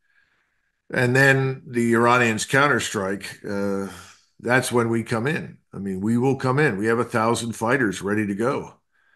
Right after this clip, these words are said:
Uh, we have large numbers of bombers sitting down on Diego Garcia and in other locations. We can fly them all the way from Nebraska if we need to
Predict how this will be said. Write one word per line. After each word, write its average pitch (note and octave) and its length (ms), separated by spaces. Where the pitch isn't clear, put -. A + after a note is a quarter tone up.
Uh, G#2+ 240
we G#2+ 240
have G#2+ 300
large A2 320
numbers A#2 320
of G#2 100
bombers G#2+ 460
sitting G#2 220
down G#2+ 260
on G2 200
Diego G#2 440
Garcia G#2 560
and A#2 100
in G#2 120
other C3+ 180
locations. F#2+ 720
We A#2 140
can G#2+ 100
fly A2 300
them G2+ 120
all G#2+ 160
the G#2+ 60
way G#2 200
from G2+ 200
Nebraska G2+ 540
if F2 100
we F2+ 120
need G#2 260
to G#2 280